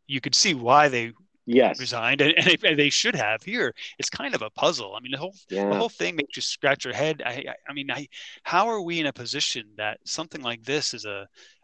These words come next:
Speaker 1: a major controversy? How have we become so bad at working together as a community? You know,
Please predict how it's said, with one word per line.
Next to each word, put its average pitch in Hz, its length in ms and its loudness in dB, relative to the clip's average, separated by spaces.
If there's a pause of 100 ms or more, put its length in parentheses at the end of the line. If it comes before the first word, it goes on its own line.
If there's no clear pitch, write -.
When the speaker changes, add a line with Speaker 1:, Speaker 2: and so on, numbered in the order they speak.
Speaker 1:
a 113 80 -6
major 131 640 -2 (100)
controversy? 107 760 -6
How 170 240 0
have 202 120 -6
we 180 100 -6
become 131 520 -8
so - 560 4
bad 123 560 4 (400)
at 117 200 2 (260)
working 139 340 -4
together 123 460 0
as 117 100 -2
a - 60 -4
community? 117 560 -8 (100)
You 135 160 -6
know, 131 220 -2